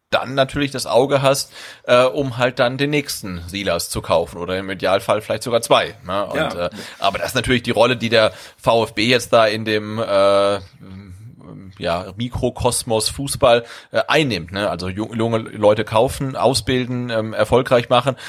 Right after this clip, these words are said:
Speaker 1: und dann für möglichst viel, viel Geld wieder verkaufen und den nächsten kaufen. Also, äh,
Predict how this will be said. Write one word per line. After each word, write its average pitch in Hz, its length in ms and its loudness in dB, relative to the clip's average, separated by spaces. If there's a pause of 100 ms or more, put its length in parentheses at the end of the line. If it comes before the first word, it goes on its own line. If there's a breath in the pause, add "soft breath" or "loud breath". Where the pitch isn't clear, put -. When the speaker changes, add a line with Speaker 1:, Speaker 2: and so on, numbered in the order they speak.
(120)
Speaker 1:
und 104 140 -6
dann 110 100 4
für 107 360 6
möglichst 120 560 0
viel, 143 260 -2
viel 127 260 0
Geld 120 360 2
wieder 110 220 4
verkaufen 127 640 2
und 131 60 -6
den 143 80 -2
nächsten 180 320 -2
kaufen. 90 380 -12
Also, 80 400 -4
äh, 80 200 -4